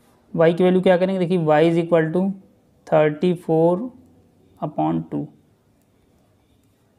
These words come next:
कितना आ गया, टू वन ज़ा टू, थ्री माइनस टू is वन, सेवन,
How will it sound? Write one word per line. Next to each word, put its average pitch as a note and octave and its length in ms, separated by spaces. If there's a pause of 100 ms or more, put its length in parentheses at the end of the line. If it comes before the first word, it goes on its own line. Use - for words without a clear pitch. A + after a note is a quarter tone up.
(220)
कितना F#3 260
आ - 20
गया, F#3 160
टू F#3 180
वन F3 200
ज़ा E3+ 140
टू, F#3 180
थ्री F3 200
माइनस E3 340
टू E3+ 60
is D#3+ 120
वन, F3 240 (180)
सेवन, D#3 360